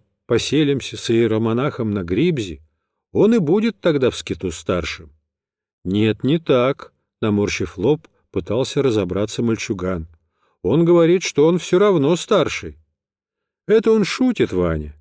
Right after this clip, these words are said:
не обращай внимания». Убрав инструмент под камень и спрятав богослужебные книги в тайник, я обратился к моему другу. «Ну, Ваня, три дня уже прошло, пора домой».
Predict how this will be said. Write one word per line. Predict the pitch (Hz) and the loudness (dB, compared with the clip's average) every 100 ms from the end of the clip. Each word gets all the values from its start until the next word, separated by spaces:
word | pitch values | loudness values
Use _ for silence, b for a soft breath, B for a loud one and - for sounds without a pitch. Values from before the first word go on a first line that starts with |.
| _ _ | _ _
не | - 226 | -2 2
обращай | 202 190 - 254 | 2 2 2 2
внимания». | 139 90 80 80 78 76 76 _ _ _ _ - | 2 0 -2 -4 -10 -20 -20 _ _ _ _ -14
Убрав | 98 95 107 - | -4 -2 -2 -4
инструмент | 87 - 98 92 87 - | -8 -4 -4 -2 -4 -8
под | 85 | -14
камень | - - 170 165 151 - _ _ - | -8 -2 0 0 -2 -8 _ _ -10
и | |
спрятав | 104 - 202 196 117 | -6 0 0 2 -2
богослужебные | 87 90 82 - 87 90 87 82 80 | -2 -4 -4 -10 -6 -4 -4 -6 -10
книги | 73 95 90 78 | -10 -10 -10 -10
в | 76 | -14
тайник, | - 78 78 101 185 180 _ _ _ - | -14 -14 -6 -2 -2 -4 _ _ _ -2
я | 151 214 | 2 2
обратился | 156 117 - 143 - 123 | 2 0 -2 -6 -6 -8
к | |
моему | 92 90 90 110 | -6 -6 -4 -4
другу. | 92 90 90 82 85 _ _ _ _ _ _ _ | -4 -4 -6 -10 -20 _ _ _ _ _ _ _
«Ну, | 123 233 | 2 4
Ваня, | 214 220 214 208 202 185 _ _ _ _ | 4 4 4 2 0 -6 _ _ _ _
три | 123 226 | 0 2
дня | 190 170 196 | 2 2 4
уже | 180 165 | 2 2
прошло, | 175 160 123 127 156 180 - _ _ | 0 0 0 0 0 0 -6 _ _
пора | - 92 143 | -6 -2 0
домой». | 165 120 98 131 113 | 2 0 0 -2 -2